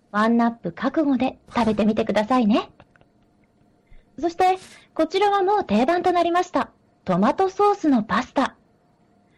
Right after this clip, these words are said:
こちらにはお客様のコメントをいただいております。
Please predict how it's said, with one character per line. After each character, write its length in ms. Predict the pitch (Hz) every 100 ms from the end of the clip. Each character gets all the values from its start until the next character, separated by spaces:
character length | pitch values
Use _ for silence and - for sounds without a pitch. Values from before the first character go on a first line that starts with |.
| _ _ _
こ 80 | 285
ち 100 | -
ら 100 | 370
に 100 | 381
は 240 | 302 220 - - _
お 120 | 170
客 220 | 160 269 -
様 240 | 427 427
の 100 | 349
コ 140 | -
メ 120 | 226 311
ン 80 |
ト 160 | 330 339
を 100 | -
い 80 | 262
た 100 | 247
だ 100 | 240
い 80 | 240
て 80 | 247
お 60 |
り 100 | 254
ま 160 | 220 277
す。 120 | -